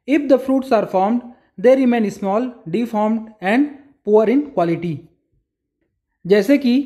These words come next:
एक प्लांट है, ये उसका लीफ है, यहाँ पर वायरस का इन्फेक्शन हुआ तो जिस पत्ती में वायरस का इन्फेक्शन होता है वो पहले मुड़ जाता है, इसकी पत्तियाँ ऐसे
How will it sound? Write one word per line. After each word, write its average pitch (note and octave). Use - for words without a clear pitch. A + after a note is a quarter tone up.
एक G#3
प्लांट G#3+
है, G#3+
ये G#3+
उसका A#3
लीफ G#3
है, C#3
यहाँ F#3+
पर B3+
वायरस A3+
का B3
इन्फेक्शन G#3+
हुआ C#3
तो G#3+
जिस C4+
पत्ती C4+
में C4
वायरस A3+
का A#3+
इन्फेक्शन G#3
होता A#3+
है B3
वो G3
पहले A#3+
मुड़ A#3+
जाता F3
है, C#3
इसकी F#3
पत्तियाँ A3+
ऐसे B3